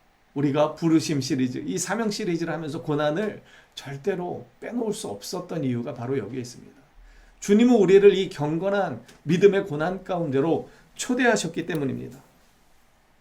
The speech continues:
이 디모데후서 삼 장 십이 절 그 바로 전, 어, 전의 말씀에 팔 절의 말씀이 나오는데요.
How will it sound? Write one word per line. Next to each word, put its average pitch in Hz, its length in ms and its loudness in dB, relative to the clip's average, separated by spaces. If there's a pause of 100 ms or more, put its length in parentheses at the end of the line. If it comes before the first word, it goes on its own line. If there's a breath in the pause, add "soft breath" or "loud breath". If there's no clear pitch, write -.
(1400 soft breath)
이 214 220 4
디모데후서 202 1120 8 (360)
삼 214 240 -4
장 220 160 2
십이 233 320 -2
절 214 200 2
그 185 380 2
바로 170 320 0
전, 165 480 -2 (160)
어, 123 280 -6
전의 156 340 0
말씀에 131 800 -2
팔 240 240 -4
절의 226 220 2
말씀이 156 400 -2
나오는데요. 110 600 -4